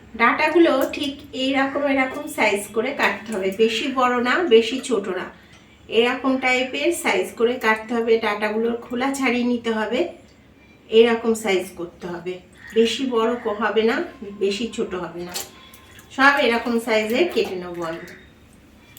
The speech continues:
এখানে একটা কথা বলে রাখি, ডাঁটাগুলো খুব মোটা মোটা দেখে নিতে হবে, মানে বেশ মোটা মোটা শাঁসওয়ালা ডাঁটা নিতে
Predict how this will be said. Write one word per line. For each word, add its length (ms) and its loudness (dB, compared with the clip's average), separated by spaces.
এখানে 240 0
একটা 140 -8
কথা 260 -4
বলে 240 -6
রাখি, 200 -8
ডাঁটাগুলো 460 -4
খুব 180 0
মোটা 320 -2
মোটা 260 -4
দেখে 260 -8
নিতে 280 -6
হবে, 220 -6
মানে 200 0
বেশ 220 0
মোটা 260 0
মোটা 200 0
শাঁসওয়ালা 520 -2
ডাঁটা 300 2
নিতে 200 -4